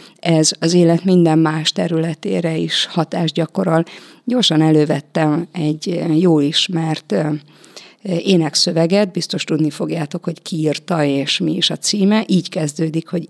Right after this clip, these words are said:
"Értsd, egy pohár víz mit ér, ahhoz hőség kell, ahhoz sivatag kell. Hogy lásd, egy napod mennyit ér, néha látnod kell,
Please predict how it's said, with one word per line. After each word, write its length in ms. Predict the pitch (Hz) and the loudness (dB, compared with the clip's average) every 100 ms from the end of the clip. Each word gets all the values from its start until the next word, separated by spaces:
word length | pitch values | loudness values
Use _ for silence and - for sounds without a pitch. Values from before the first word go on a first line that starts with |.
| - | -2
"Értsd, 400 | 190 202 202 - - _ _ - - | 2 2 0 -6 -12 _ _ -20 -18
egy 140 | - - | -12 -4
pohár 480 | - 175 165 165 160 | 0 2 2 2 0
víz 240 | 175 160 | -2 2
mit 280 | 175 202 208 | 4 4 2
ér, 360 | 202 190 202 190 | 0 2 0 -2
ahhoz 360 | 196 151 156 - | -8 -6 -4 0
hőség 500 | 175 165 - - - | 4 4 2 0 -4
kell, 240 | - 175 | -4 -2
ahhoz 260 | 165 - 175 | -2 -6 -6
sivatag 560 | - - 180 - - - - | -2 -2 -2 -4 -8 -12 -10
kell. 320 | 220 208 196 - - - - _ | -10 -8 -12 -14 -20 -20 -20 _
Hogy 160 | - 165 | 0 2
lásd, 640 | 170 170 190 214 220 - - | 4 4 4 2 0 -6 -6
egy 280 | 160 165 | -4 0
napod 480 | 170 196 190 151 143 | 2 4 2 -2 0
mennyit 420 | 151 165 180 165 | 2 4 4 2
ér, 360 | 170 147 135 127 _ _ _ _ | -2 -4 -4 -8 _ _ _ _
néha 340 | - 175 156 151 | 0 2 2 0
látnod 640 | 156 131 127 160 147 - | 0 -2 -6 -8 -8 -8
kell, 360 | - 180 165 | -8 -6 -6